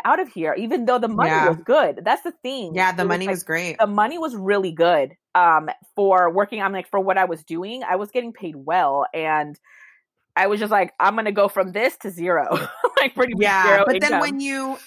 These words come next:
Speaker 2: when you went into your bu-, I mean, obviously a lot of stuff happened in the middle, but I really, I, even I remember when you really started to put your business hat on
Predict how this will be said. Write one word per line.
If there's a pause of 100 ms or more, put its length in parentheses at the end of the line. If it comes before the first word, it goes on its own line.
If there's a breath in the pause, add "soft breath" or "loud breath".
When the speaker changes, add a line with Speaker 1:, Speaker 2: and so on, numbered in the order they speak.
(120)
Speaker 2:
when
you
went
into
your
bu-,
I
mean,
obviously
a
lot
of
stuff
happened
in
the
middle, (300 loud breath)
but
I
really,
I,
even
I
remember
when
you
really
started
to
put
your
business
hat
on